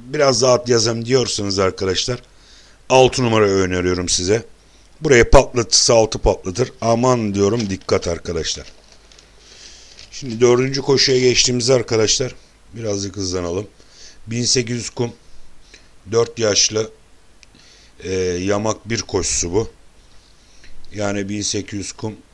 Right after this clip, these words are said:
üç ve yukarı araçta, e, üç ve yukarı İngilizler arkadaşlar. Dördüncü koşu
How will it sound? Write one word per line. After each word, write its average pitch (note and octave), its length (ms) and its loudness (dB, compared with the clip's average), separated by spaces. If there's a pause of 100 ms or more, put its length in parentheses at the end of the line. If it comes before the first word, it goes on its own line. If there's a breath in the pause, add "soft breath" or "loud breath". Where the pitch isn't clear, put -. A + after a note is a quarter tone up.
(880)
üç A#2 240 -2
ve G#2+ 100 -2
yukarı G2+ 440 -2 (180)
araçta, F#2 520 -4 (240)
e, E2 440 -8 (140)
üç - 420 -6
ve G2+ 100 -4
yukarı F#2+ 500 -8
İngilizler F2 580 -8
arkadaşlar. E2 580 -8 (2000 loud breath)
Dördüncü B2+ 460 2
koşu B2+ 420 2